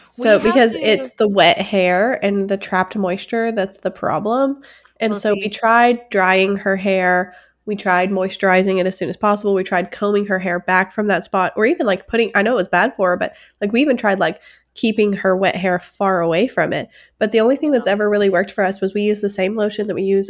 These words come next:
Speaker 1: everywhere else on her body, but we use it twenty-four hours after her bath. We'll do it on the backs of her ears. And it
Speaker 2: Well, we
Speaker 1: has,
Speaker 2: now have
Speaker 1: it has
Speaker 2: to do
Speaker 1: cleared it
Speaker 2: it
Speaker 1: right up.
Speaker 2: We have to do it every day because it was,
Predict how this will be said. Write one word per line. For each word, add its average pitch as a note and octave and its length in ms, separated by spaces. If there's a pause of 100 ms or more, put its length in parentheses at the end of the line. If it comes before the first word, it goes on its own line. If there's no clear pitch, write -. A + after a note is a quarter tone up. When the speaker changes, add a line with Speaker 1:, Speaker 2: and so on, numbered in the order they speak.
Speaker 1:
everywhere F#3+ 360
else G3+ 180
on F#3+ 80
her F#3 80
body, E3+ 360 (400)
but F#3+ 420 (1200)
we G#3 140
use G3 240
it F#3 320 (300)
twenty-four G3+ 480
hours E3+ 380
after F3+ 580 (100)
her F#3 140
bath. D#3+ 400
We'll F#3+ 140
do F3 160
it - 240
on E3 220
the E3+ 60
backs - 280
of E3 60
her - 80
ears. - 320 (420)
And F#3+ 160
it B3+ 100
Speaker 2:
Well, A#3 100
we F3 60
Speaker 1:
has, C#4 80
Speaker 2:
now D#4+ 200
have C4+ 120
Speaker 1:
it A3 60
has G#3 140
Speaker 2:
to - 40
do - 60
Speaker 1:
cleared F#3+ 160
it - 60
Speaker 2:
it - 40
Speaker 1:
right E3+ 160
up. D#3 180 (540)
Speaker 2:
We G#3 160
have G#3 200
to F#3 100
do E3+ 120
it D#3+ 140
every D3+ 460
day C#3+ 380
because E3+ 520
it G3 120
was, F3+ 260